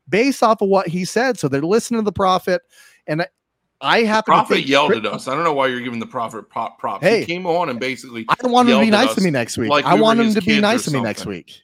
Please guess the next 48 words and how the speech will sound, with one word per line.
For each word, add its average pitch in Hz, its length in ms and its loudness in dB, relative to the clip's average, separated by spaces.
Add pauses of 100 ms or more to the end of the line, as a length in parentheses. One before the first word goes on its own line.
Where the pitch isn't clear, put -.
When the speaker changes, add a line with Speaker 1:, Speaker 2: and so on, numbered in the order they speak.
Speaker 1:
Yeah, 180 380 -2
Speaker 2:
He 127 80 -12
Speaker 1:
I 156 200 2
want - 20 4
Speaker 2:
kinda - 20 4
Speaker 1:
him 233 60 4
to 226 40 2
be 214 40 4
Speaker 2:
yelled 156 120 2
at 208 120 2
Speaker 1:
nice 254 120 2
Speaker 2:
us - 60 -8
Speaker 1:
to 165 60 -8
me 143 40 -2
Speaker 2:
like 131 80 0
Speaker 1:
next 113 80 -6
Speaker 2:
we 135 100 -4
were 131 60 -4
Speaker 1:
week. 131 100 -6
Speaker 2:
his 117 120 -12
children, 117 540 -10
and - 20 -10
I 120 260 -10
don't 156 100 -4
Speaker 1:
He 202 60 0
Speaker 2:
know 240 60 0
where - 60 -2
Speaker 1:
said 233 220 4
Speaker 2:
he's 175 80 -2
Speaker 1:
one 208 100 4
Speaker 2:
coming 220 160 -2
Speaker 1:
word. 226 260 2
Speaker 2:
off - 60 -12
with 190 160 4
Speaker 1:
It, - 20 -14
Speaker 2:
that. - 80 -12
Speaker 1:
he 196 160 0
might 208 240 2
as 185 100 -2
well 196 120 4
have 180 80 0
said 175 180 0
that 156 100 -2
he 147 100 -2
was 135 120 -4
disappointed 117 680 -4
and 110 120 -6
left. - 400 -6